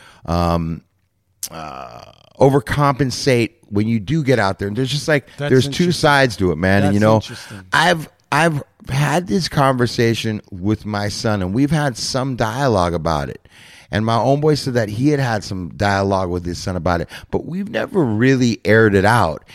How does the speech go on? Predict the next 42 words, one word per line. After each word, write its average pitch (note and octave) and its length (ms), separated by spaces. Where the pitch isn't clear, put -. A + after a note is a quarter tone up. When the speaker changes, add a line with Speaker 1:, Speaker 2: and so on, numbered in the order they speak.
Speaker 1:
and G2 220
listened B2 400
to G#2+ 240
the F#2 120
effects B2+ 440
of C#3 100
it B2 120
on F#2+ 120
our F2+ 120
son. D#3+ 520
And F2+ 140
the F2+ 60
fathers B2 440
sit C3 220
there B2 140
and A2+ 80
listen C3+ 320
and F#2+ 100
hear A2+ 220
what F3 160
those G2+ 260
are. F2 160
What D3 140
are F#3 60
the F#3 100
challenges G#2+ 640
for F2 80
some G#2+ 220
of G#2+ 40
these G2 180
young F#2 280
men? C#2+ 240
Because D3+ 260
there's B2+ 240
young G3+ 300
men F#3+ 180
that B2+ 120
are G2+ 80
gonna G2+ 220
go F#2+ 200
through C#3 320
this. B3+ 400